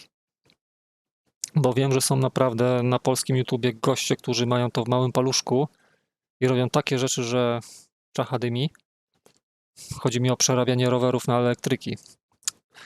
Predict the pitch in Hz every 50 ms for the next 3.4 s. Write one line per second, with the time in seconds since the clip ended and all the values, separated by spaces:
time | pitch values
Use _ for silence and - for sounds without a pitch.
0 | - _ _ - 131 127 135 131 120 113 107 - 135 127 117 117 131 127 123 -
1 | - - 160 139 127 127 127 131 120 131 143 127 123 - - - - - 120 -
2 | - - 120 - - - - - 135 - 131 - 135 135 143 165 156 151 143 143
3 | 151 - - - 147 139 135 127